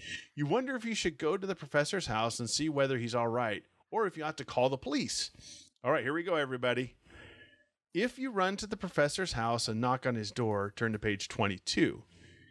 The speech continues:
If you call the police, turn to page sixteen. All right, so do we go to the professor's house ourselves and knock on the door,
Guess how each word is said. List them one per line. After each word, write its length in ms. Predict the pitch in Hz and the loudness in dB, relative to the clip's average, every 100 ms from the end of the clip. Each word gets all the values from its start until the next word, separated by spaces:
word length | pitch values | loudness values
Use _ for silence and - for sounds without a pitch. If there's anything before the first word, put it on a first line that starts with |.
| _ _ | _ _
If 160 | 117 | -2
you 80 | 117 | -2
call 260 | - 127 135 | -2 0 0
the 80 | 113 | -2
police, 640 | - 131 233 160 151 - - - - _ | -6 -2 0 0 0 -6 -10 -20 -20 _
turn 260 | - 131 135 | -2 0 0
to 100 | 127 | -2
page 460 | - 120 127 120 - - | -2 0 0 -2 -6 -6
sixteen. 800 | - 120 - - 110 90 - - - - - - _ _ _ - _ _ _ _ _ _ _ - - - | 0 0 0 2 4 4 0 -8 -14 -20 -20 -20 _ _ _ -20 _ _ _ _ _ _ _ -20 -20 -4
All 80 | 117 | 2
right, 240 | 117 - | 2 0
so 160 | - 120 | -2 -2
do 100 | 117 | 0
we 140 | 113 | -2
go 240 | 107 135 160 | 0 2 2
to 80 | 151 | 2
the 80 | |
professor's 680 | 143 131 156 170 - 185 160 | -4 -2 0 0 0 -2 -2
house 340 | 147 160 180 - | -2 0 0 -2
ourselves 580 | 123 - 180 175 175 139 | -6 -2 0 0 -2 -6
and 120 | 127 | -2
knock 220 | 160 170 | -2 0
on 100 | 143 | -2
the 80 | 135 | -2
door, 400 | 170 196 202 | -2 0 0